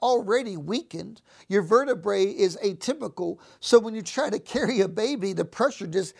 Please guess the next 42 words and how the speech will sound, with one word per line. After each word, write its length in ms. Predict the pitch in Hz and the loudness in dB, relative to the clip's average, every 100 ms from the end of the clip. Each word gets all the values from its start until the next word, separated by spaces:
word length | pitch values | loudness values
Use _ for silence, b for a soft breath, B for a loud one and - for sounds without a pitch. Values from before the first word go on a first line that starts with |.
| B 233 | B 2
it, 120 | - | 4
it, 140 | 269 349 | 2 2
it 180 | 294 | 2
literally 680 | 277 302 311 226 220 196 208 b b - | 2 -2 -2 -6 2 2 0 b b -2
causes 420 | 247 262 214 185 | 0 0 -2 -6
your 100 | 214 | -6
spinal 520 | - - 240 233 202 | -6 -2 -2 0 -2
cord 280 | - 196 196 | 4 2 2
and 60 | |
your 100 | 190 | -8
vertebrae 600 | 156 208 247 - 170 185 | 0 0 2 0 0 -2
just 260 | 170 190 - | -2 -6 -2
to, 180 | 180 175 B B | -2 -2 B B
to 80 | 175 | -6
crack. 540 | - 233 254 - _ _ _ b b b b 196 | -4 -8 -8 -12 _ _ _ b b b b 0
And 160 | 202 | 2
that's 220 | 226 254 | 2 0
why 200 | 208 233 | 2 2
even 320 | 208 226 240 196 | 2 0 0 -2
in, 180 | 190 220 233 | -6 -6 -4
in 100 | 196 | -4
the 80 | |
ni-, 220 | 185 214 233 | -2 -2 -2
early 240 | 226 220 208 | 0 2 2
nineteen 500 | 214 226 - 196 208 | 0 -4 -6 -10 -8
fifties, 560 | - 302 - 196 165 | -4 -4 -2 -4 -2
when 100 | 180 | 0
I 120 | 202 170 | 0 -2
was 120 | 143 | -2
born, 320 | 196 285 233 _ _ B B B B | 0 0 -2 _ _ B B B B
uh, 200 | 208 214 220 | 2 2 0
I 80 | 226 | 0
was 80 | 190 | 0
born 200 | 180 208 | 0 -2
in 80 | 196 | 0
nineteen 360 | 208 202 202 | -2 -2 -4
fifty-four, 600 | 165 214 214 233 240 277 | 2 2 0 -8 -2 0
but 100 | 240 | 0
in 60 | 190 | -2
nineteen 360 | 214 220 208 208 | -2 -2 -4 0
fifty-three, 560 | 220 - 226 - 247 | 0 0 -10 -6 -4
they, 260 | 262 220 | 2 2